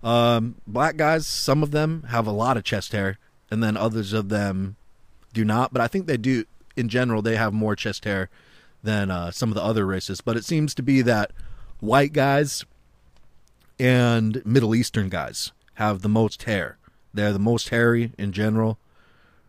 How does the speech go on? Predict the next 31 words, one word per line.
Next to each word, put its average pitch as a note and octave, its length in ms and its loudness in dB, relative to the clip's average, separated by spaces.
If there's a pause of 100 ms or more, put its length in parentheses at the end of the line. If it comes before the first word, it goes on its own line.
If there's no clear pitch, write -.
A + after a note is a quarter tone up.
(120)
probably A#2 260 2
to A2 80 0
protect G#2 380 -4
the G#2+ 100 -4
light G2 320 -2
skin. G#2 540 -2
That's F#2+ 140 -10
probably G2 300 -2
how F#2+ 120 0
it F#2 60 -4
evolved, F2+ 440 -4
to F2+ 60 -10
protect - 340 -10
the F2+ 100 -8
light F2 280 -6
skin F2 360 -6
from F#2 160 -10
the E2+ 80 -8
sun, E2+ 420 -6 (920)
uh, D2 360 -8 (240)
by E2+ 200 -4
growing G2 360 -2
s-, - 180 -10 (120)
growing G2 280 0
that F2+ 160 -4
hair F2 400 -6 (580)
to - 80 -20
cover. F2 340 -8
'Cause, - 360 -10
I E2+ 80 -8
mean, F2 280 -8